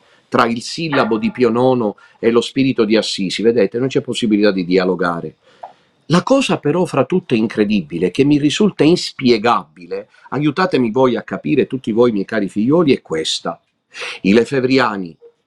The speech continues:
hanno dei grandi meriti. Per esempio Cristiano Lugli, che credo sia lefebvriano, dice delle cose interessanti in questo articolo di oggi. Dice:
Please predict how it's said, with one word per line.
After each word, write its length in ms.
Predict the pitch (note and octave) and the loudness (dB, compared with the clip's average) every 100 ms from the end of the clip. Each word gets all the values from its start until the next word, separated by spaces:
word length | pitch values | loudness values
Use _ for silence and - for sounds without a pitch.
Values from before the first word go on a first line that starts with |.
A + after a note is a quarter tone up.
| _ _ _ | _ _ _
hanno 260 | G2+ A#2+ | -4 -2
dei 160 | B2 A#2 | 0 0
grandi 420 | A2 C3 C#3+ B2+ | 0 -2 0 -2
meriti. 640 | A2+ G2+ D#2+ D#2+ - D#2 _ _ _ _ _ _ _ _ - - - | -2 -2 -4 -10 -18 -20 _ _ _ _ _ _ _ _ -14 -12 -2
Per 120 | C3+ | 2
esempio 320 | C3+ D3+ C#3+ | 2 0 -2
Cristiano 440 | C3+ A2 - D3 C#3+ | -4 -4 -2 2 4
Lugli, 440 | B2 C3 G2 G#2+ | 4 2 2 0
che 120 | - F#2 | -2 -4
credo 300 | B2 C3+ G#2 | 0 0 0
sia 200 | - A#2 | 0 2
lefebvriano, 720 | G#2+ D3+ C#3 G#2+ C#3 C#3+ F2+ _ _ _ | 2 2 2 2 2 0 -6 _ _ _
dice 280 | - - D3 | -8 -2 2
delle 200 | A2+ G#2+ | 2 0
cose 260 | C#3+ C3 | -4 -4
interessanti 760 | G#2 G2+ G2+ F#2+ D#3+ C3 F2+ F#2+ | -4 -4 -6 -2 0 0 -2 -6
in 80 | F2 | -4
questo 260 | G2+ - | -6 -4
articolo 520 | G2+ - A#2+ A2 G#2 | -6 -2 -2 2 2
di 160 | F#2+ G2+ | 2 2
oggi. 480 | G#2 F#2+ E2 F2+ F#2 _ _ _ _ _ | 2 0 -4 -16 -18 _ _ _ _ _
Dice: 560 | - C#3 B2 - G2+ - | -2 2 2 2 0 -2